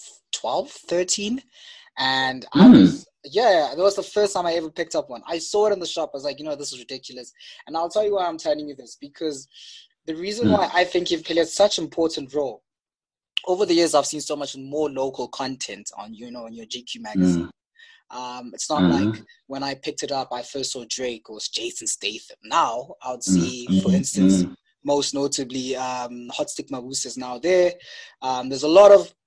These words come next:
Speaker 1: there's a lot of local content that you guys have embraced,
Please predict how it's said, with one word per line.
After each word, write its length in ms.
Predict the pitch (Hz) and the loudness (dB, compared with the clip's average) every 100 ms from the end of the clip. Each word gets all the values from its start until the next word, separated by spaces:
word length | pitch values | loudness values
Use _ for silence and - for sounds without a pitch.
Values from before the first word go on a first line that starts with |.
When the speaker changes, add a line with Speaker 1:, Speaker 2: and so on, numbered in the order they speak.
| _ | _
Speaker 1:
there's 160 | 160 160 | -2 0
a 60 | |
lot 320 | 160 175 214 | 2 6 6
of 220 | 202 170 160 | 4 0 -10
local 380 | 135 151 160 160 | -2 0 2 -2
content 460 | - 165 156 156 139 | -4 -4 -4 -4 -4
that 180 | 127 143 | -4 -2
you 80 | |
guys 200 | 139 131 | -2 -2
have 100 | 123 | -6
embraced, 720 | 117 110 - 156 - - - | -14 -8 2 2 0 -10 -12